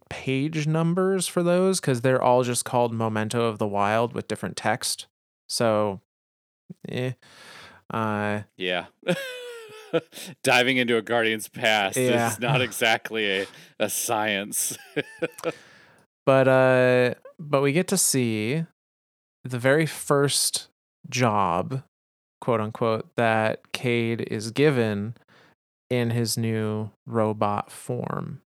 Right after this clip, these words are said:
Speaker 1: Uh, and interestingly enough, it's a, uh, it's a scene we have seen before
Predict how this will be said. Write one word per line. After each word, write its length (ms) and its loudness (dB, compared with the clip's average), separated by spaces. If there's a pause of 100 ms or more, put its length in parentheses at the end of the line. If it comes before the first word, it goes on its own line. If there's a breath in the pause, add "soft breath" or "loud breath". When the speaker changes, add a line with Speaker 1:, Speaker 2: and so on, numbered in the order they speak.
(920 loud breath)
Speaker 1:
Uh, 760 -4
and 540 -4 (280)
interestingly 640 0
enough, 680 -2 (1000)
it's 440 0
a, 380 4
uh, 720 2 (480)
it's 180 -6
a 60 -4
scene 560 0
we 200 0
have 220 0
seen 720 -4 (480)
before 800 2